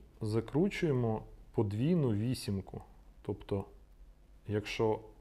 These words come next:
одинарна, ми один раз закручуємо і продягаємо матеріал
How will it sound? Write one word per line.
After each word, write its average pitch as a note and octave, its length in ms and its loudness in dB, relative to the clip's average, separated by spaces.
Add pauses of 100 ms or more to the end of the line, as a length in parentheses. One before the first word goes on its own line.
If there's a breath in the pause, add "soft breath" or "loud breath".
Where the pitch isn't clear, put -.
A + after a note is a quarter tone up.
одинарна, A2 600 2
ми A2 200 0
один G2+ 360 0
раз C#3 160 2
закручуємо G3+ 880 0 (3500 loud breath)
і D3+ 260 0 (760)
продягаємо C#3+ 760 2 (280)
матеріал A#2 680 0